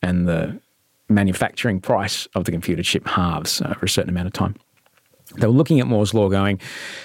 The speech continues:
"You know, portable computing is gonna be a big deal in a small amount of time,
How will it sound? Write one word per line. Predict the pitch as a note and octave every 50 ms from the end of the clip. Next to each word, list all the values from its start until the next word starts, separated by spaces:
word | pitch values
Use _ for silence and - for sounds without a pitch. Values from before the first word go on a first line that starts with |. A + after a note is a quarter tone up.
| - - - - - _ _ _ _ -
"You | - B2+ F3
know, | F3+ E3+ F3 F3+ F3+ - _ _ _ _ _ _ _ _ -
portable | - A#3 C4 A3+ F#3+ E3+
computing | - C#3 A#2+ C3+ D3+ C3 G#2+
is | G2+
gonna | - C3+ A#2
be | A2 G#2
a | F#2+
big | F#2+ A#2+ G#2 G2+
deal | G#2 A2 G#2+ G2+ F2 C#2+ - - - _ _ _ _ _ _ -
in | A#2+ A2
a | G#2+ F#2+
small | - - - C3 B2 A#2+
amount | A2+ G#2+ F#2+ F2+
of | F2+
time, | - A2 F2 D#2 D2 C2+ -